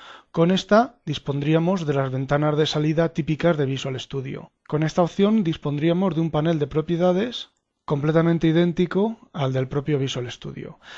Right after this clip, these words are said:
De momento vamos a seleccionar solamente esta opción, que es un panel de navegación similar al de Outlook,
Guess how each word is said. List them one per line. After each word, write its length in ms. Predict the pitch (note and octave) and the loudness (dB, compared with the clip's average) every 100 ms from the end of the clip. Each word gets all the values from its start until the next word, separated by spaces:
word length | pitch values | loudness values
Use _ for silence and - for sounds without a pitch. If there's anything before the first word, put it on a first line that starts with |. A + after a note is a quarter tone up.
| - | -10
De 80 | - | -4
momento 380 | D3+ E3 F#3+ G#3 | 0 2 4 4
vamos 240 | G3 F3+ | 4 2
a 60 | E3 | -2
seleccionar 580 | D3+ D#3 C#3+ C#3 B2+ B2 | -2 -2 -2 -4 -4 -4
solamente 680 | - D3 C3 B2 A#2+ A#2+ - | -2 -2 -2 -4 -6 -8 -6
esta 240 | E3+ - | -6 -4
opción, 500 | C#3 - D3+ G3 B3 - - - | -6 -2 0 0 -2 -12 -20 -12
que 80 | - | -2
es 100 | D3+ | 0
un 140 | E3 D3+ | 0 2
panel 260 | C#3+ D3 | 2 2
de 60 | C#3+ | 0
navegación 720 | C#3 C3+ C3 - D3 C#3 B2+ - - | 0 0 -2 -2 -2 -2 -4 -14 -18
similar 540 | - - C3+ C#3 D3 - | -12 -4 0 2 2 2
al 160 | C#3+ C#3+ | -2 0
de 60 | |
Outlook, 440 | D3 C#3 F3+ A3 | -2 2 0 0